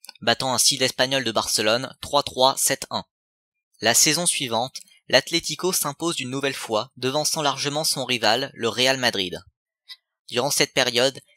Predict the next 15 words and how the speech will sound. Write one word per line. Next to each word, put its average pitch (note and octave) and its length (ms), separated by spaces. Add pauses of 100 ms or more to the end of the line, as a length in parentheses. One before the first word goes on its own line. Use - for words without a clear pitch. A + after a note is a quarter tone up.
il C3 120
met C#3 160
en C#3 120
place C#3 480
une B2 160
défense C#3 420
redoutable C3+ 640
qui - 160
sera A#2 260
plus - 140
tard C#3+ 200
surnommée C3 640
rideau C#3+ 300
de B2+ 60
fer, A#2+ 420